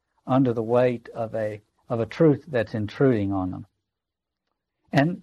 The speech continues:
there are lots of examples of that all the way through, and I've pointed to them, but the, probably the most powerful one is the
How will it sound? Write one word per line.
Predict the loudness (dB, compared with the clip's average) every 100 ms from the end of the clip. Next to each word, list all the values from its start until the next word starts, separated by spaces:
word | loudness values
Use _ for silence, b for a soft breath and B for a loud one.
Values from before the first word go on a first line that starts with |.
| _ -20 _ _ _ _ _ 2
there | 4
are |
lots | 4 2 -2
of | -8 -12 -12
examples | -2 0 0 -2
of | -2
that | 2
all | 2 2
the |
way | 0
through, | -2 -2
and | -2
I've | -2 0
pointed | 0 0
to | -2
them, | -2 0
but | 0
the, | -2 -4 -10 -14 -4
probably | 0 0 0
the | 0
most | 0 0
powerful | -2 0 0 -2 -4
one | -2 -2
is | -4 -4 -6 -12 _ _
the | -4 2 2 0